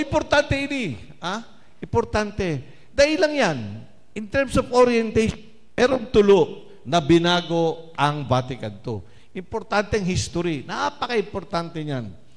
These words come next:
Nung una, here, here, up, even up to here eh. Ang simbahan, mayroong tulo siyang karakteristik. Number one, triumphalistic church.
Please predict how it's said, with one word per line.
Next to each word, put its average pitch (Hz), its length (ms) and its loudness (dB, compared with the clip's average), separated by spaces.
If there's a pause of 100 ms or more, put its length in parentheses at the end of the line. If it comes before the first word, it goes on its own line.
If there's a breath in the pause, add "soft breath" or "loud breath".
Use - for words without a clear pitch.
(520 soft breath)
Nung 302 160 0
una, 254 720 0 (580)
here, 165 400 2 (400)
here, 139 400 4 (960)
up, - 160 -12
even 262 320 -2
up 214 160 -2
to - 80 -6
here 185 240 0
eh. 107 160 -6 (560 soft breath)
Ang 214 160 -8
simbahan, 190 560 -2
mayroong 185 320 -8
tulo 170 320 -4
siyang 147 320 -6
karakteristik. 123 1120 -6
Number 170 320 -6
one, 170 480 -2 (880)
triumphalistic 165 1200 -2
church. - 640 -8